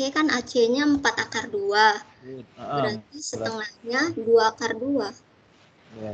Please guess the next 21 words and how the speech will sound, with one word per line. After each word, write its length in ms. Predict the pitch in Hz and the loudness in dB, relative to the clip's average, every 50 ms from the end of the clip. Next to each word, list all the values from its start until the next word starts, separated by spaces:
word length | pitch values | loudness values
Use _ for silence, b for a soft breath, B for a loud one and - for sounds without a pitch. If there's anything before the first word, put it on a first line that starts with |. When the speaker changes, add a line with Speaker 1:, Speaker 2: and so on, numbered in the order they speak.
| 104 - - | -10 -12 -14
Speaker 2:
jadi 140 | 107 123 120 | -12 -12 -10
dua 240 | 107 104 101 107 113 95 90 98 | -10 -10 -10 -8 -8 -8 -8 -10
akar 240 | 95 98 113 120 147 151 151 - - - - | -6 -4 -4 -4 -4 -6 -14 -18 -20 -20 -20
dua. 260 | - 101 95 95 95 92 | -20 -16 -14 -10 -6 -4
Speaker 1:
Iya. 140 | 92 - 92 92 92 _ _ _ _ _ _ - - - - - - - - - - - - - - - - - 101 | -4 -4 -6 -10 -16 _ _ _ _ _ _ -20 -20 -20 -20 -20 -20 -20 -20 -20 -20 -20 -20 -20 -20 -20 -20 -20 -16
Speaker 2:
Nah, 240 | 101 101 98 95 95 98 104 | -14 -14 -12 -12 -12 -8 -2
baru 480 | 104 113 135 175 202 196 185 175 170 - - - - - - - - - - _ _ _ _ _ - - - - - - - 127 | 0 2 4 6 6 6 6 4 2 -2 -8 -18 -20 -20 -20 -20 -20 -20 -20 _ _ _ _ _ -20 -20 -20 -20 -20 -20 -16 -14
di-, 280 | 120 110 113 123 - - | -14 -12 -12 -14 -14 -8
kita 240 | - 147 - 147 135 | -8 -2 -2 0 2
dapat 300 | 139 135 135 - 135 117 113 113 | 2 2 4 2 0 0 0 -4
G 160 | 117 127 120 | -2 -2 0
O. 320 | - 120 117 110 104 95 - - - - | 0 0 0 0 0 -2 -6 -12 -14 -6
G 140 | 117 131 | -4 -2
O 80 | 151 170 | -2 0
berapa 180 | 175 170 165 180 165 | 0 0 0 0 -2
jadinya, 340 | 170 156 160 165 180 220 - - - - - - - - - - - - - - - | -2 -4 -2 -4 -4 -4 -6 -10 -20 -20 -20 -20 -20 -20 -20 -20 -20 -20 -20 -20 -12
Nur 160 | 135 135 139 | -6 -2 -2
Aini? 300 | 139 139 139 147 165 202 - - - - - | 0 0 -2 -4 -6 -8 -10 -14 -20 -20 -18
Speaker 1:
G 80 | - 226 | -14 -10
O-nya 400 | 226 226 233 247 269 285 269 - | -6 -2 0 2 2 2 2 0
empat 320 | 247 233 240 233 220 214 | -2 -2 0 0 -2 -2